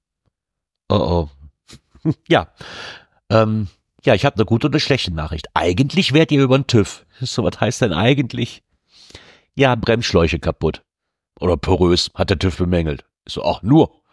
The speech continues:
Ja, die müssten wir neu machen. Ja, ich so, ja, dann machen sie neu. Und dann machst du direkt Bremsflüssigkeit wechseln mit, weil der wäre im Januar ja auch fällig.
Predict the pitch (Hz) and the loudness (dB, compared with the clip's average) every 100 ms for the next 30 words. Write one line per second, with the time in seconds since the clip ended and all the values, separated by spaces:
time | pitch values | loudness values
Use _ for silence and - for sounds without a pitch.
0 | _ _ _ _ _ _ _ _ _ _ | _ _ _ _ _ _ _ _ _ _
1 | _ _ - 131 127 139 - 113 107 104 | _ _ 0 2 4 2 2 0 4 4
2 | 90 76 73 65 - 90 85 90 90 107 | 2 -2 -6 -12 -8 -4 0 2 2 0
3 | 120 117 120 95 - _ 82 92 107 101 | 0 2 4 2 -2 _ -4 0 0 -2
4 | 85 82 92 92 110 113 127 143 131 147 | -4 -4 -2 -4 -4 -6 -2 -2 0 -2
5 | - 175 208 92 82 78 82 92 120 143 | 0 0 -2 -2 -2 2 2 2 4 4
6 | 120 110 101 87 80 82 107 120 69 - | 4 4 2 2 0 2 2 2 0 -4
7 | 67 62 - | -8 -10 -12